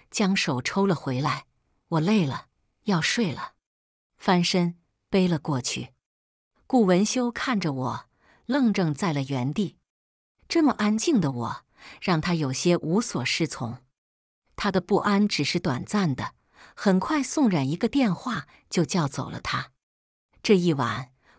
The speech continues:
顾文修没有回来，但他定制的婚纱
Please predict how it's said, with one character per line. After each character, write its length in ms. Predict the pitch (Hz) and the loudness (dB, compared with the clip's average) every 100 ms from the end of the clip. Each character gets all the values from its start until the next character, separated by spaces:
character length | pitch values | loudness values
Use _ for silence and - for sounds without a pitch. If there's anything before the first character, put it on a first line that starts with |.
| - | 0
顾 180 | 226 | 4
文 200 | 160 156 | 4 4
修 300 | 180 220 208 | 2 2 2
没 220 | 202 170 214 | 2 2 4
有 120 | 196 | 2
回 300 | - 123 123 | -2 -6 -4
来， 280 | 147 - - _ _ _ _ _ _ _ | -4 -6 -12 _ _ _ _ _ _ _
但 160 | 262 233 | 0 2
他 140 | 269 | 0
定 280 | - 339 226 | 0 4 4
制 160 | 208 | 4
的 80 | 180 | 0
婚 260 | 139 180 180 | 0 2 2
纱 340 | - 214 220 | 2 -4 -6